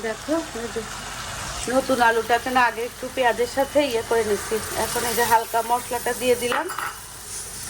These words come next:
দিয়ে এটাকে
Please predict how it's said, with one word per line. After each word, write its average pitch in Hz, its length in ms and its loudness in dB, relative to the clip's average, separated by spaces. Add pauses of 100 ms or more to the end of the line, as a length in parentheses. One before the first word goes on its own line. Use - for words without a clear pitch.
(140)
দিয়ে 466 220 2 (2750)
এটাকে 240 260 -6